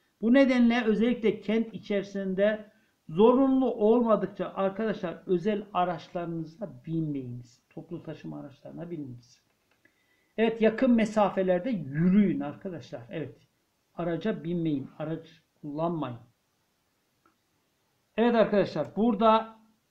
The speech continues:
bakın çevre hakkında dikkat edin. Dikkat ederseniz bakın işte a-, araçların çevreye verdiği bakın, e, toplu taşıma araçlarını kullanmadığımız zaman arkadaşlar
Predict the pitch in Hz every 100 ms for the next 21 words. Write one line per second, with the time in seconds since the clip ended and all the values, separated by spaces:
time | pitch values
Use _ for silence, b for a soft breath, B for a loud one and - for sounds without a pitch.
0 | _ _ - 185 196 202 196 - - 196
1 | 190 196 180 185 - 185 185 180 175 180
2 | - 180 180 156 180 190 202 _ _ _
3 | 156 175 160 160 170 160 156 147 147 143
4 | - 160 - _ _ _ _ _ _ _
5 | _ _ 165 165 165 - 160 - 170 165
6 | - 165 165 160 - 160 151 160 160 143
7 | 151 151 135 147 147 135 143 - 151 151
8 | 151 _ _ _ _ _ _ - 160 151
9 | 147 147 143 139 - - 160 196 196 -
10 | 196 - 196 190 190 - 196 190 - 180
11 | 175 220 196 165 160 151 143 143 139 151
12 | 151 170 - 156